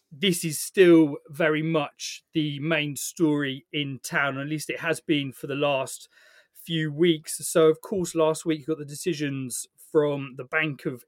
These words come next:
England as well as the Federal Reserve to pause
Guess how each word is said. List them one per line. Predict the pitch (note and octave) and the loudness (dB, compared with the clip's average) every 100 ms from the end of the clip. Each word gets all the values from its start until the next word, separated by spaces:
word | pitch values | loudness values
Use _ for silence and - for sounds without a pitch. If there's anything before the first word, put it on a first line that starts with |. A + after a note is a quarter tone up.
| - | -4
England | G3+ G3 F3 F3 E3 | -2 0 0 0 0
as | C3 | -2
well | D#3+ | -2
as | D3+ C3+ | -2 -6
the | |
Federal | - D#3+ C#3+ | -2 -2 0
Reserve | C3+ B2 D3+ C#3 B2+ _ _ - _ _ - | -6 2 2 2 -4 _ _ -20 _ _ -14
to | - F3+ D#3+ D#3 - | -2 0 2 -2 -6
pause | - A3+ G#3 F#3+ E3+ - | -4 -2 2 2 2 -2